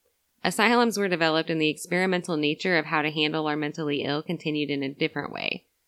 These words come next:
They often became unwilling guinea pigs, and it seems that this treatment of the patients became so common that it became accepted in society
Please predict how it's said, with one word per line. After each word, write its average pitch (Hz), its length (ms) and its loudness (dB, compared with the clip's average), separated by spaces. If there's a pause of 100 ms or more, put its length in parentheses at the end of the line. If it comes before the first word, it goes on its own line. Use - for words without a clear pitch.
(320)
They 180 120 2
often 226 360 4
became 190 360 2
unwilling 165 520 0
guinea 151 280 -2
pigs, 139 260 -4
and 151 120 -2
it - 100 -4
seems 185 280 -2
that 170 140 -4
this 208 180 -4
treatment 170 420 -2
of 147 80 -4
the 151 80 -4
patients 156 480 -4
became 147 340 -4
so 151 220 -2
common 156 520 -2 (360)
that 175 140 2
it 170 200 2
became 180 280 0
accepted 160 460 -2
in 165 120 -2
society 151 720 0